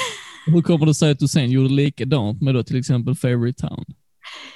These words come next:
Speaker 1: Ja, men det var nog samma sak, att när jag skrev så här, men nu kanske jag ska, nu ska jag få till någonting, och så, och så vart det väl där också. Sen då att jag hade Vägen är lång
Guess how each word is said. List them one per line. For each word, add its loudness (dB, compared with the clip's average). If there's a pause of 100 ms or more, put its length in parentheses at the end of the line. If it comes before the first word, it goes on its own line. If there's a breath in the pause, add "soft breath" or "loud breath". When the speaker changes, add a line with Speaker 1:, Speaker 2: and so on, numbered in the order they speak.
(120)
Speaker 1:
Ja, 0
men 4
det 2
var 2
nog 2
samma 0
sak, 0
att -2
när 2
jag 0
skrev 0
så -2
här, 2
men 2
nu 4 (120)
kanske 2
jag 2
ska, -2
nu 2 (240)
ska -4
jag -2
få -4
till 0
någonting, 0
och -2
så, 2 (1300 loud breath)
och -4
så 2
vart 0
det 0
väl 0
där -2
också. -2
Sen 2
då 4
att 0
jag 0
hade 0
Vägen 0
är 0
lång 0